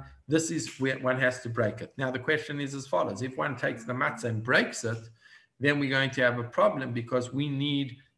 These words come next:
Lechem Mishnah to say Hamotzi, right? It's, uh, on every Chag, we always have Lechem Mishnah. So what are we gonna do when we have Lechem Mishnah? Says the Shulchan Aruch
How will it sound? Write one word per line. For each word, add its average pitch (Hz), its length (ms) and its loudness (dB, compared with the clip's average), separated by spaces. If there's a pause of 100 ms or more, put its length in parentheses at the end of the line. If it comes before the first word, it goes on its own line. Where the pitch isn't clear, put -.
(120)
Lechem 135 400 2
Mishnah 139 560 2 (280)
to - 80 -8
say 131 260 2
Hamotzi, 147 680 0 (400)
right? 160 240 2 (260)
It's, - 240 -12
uh, - 320 -4
on 135 160 0
every 160 320 4
Chag, 147 440 2 (280)
we 131 320 -4
always 147 300 2
have 127 220 2
Lechem 120 360 0
Mishnah. 190 420 -2 (240)
So 123 120 -2
what 156 180 8
are - 20 2
we 160 100 6
gonna 151 180 2
do 160 120 0
when 147 180 0
we 139 80 2
have 131 120 6
Lechem 120 280 0
Mishnah? 98 320 -6
Says - 340 2
the 156 80 2
Shulchan 151 380 -4
Aruch 202 380 4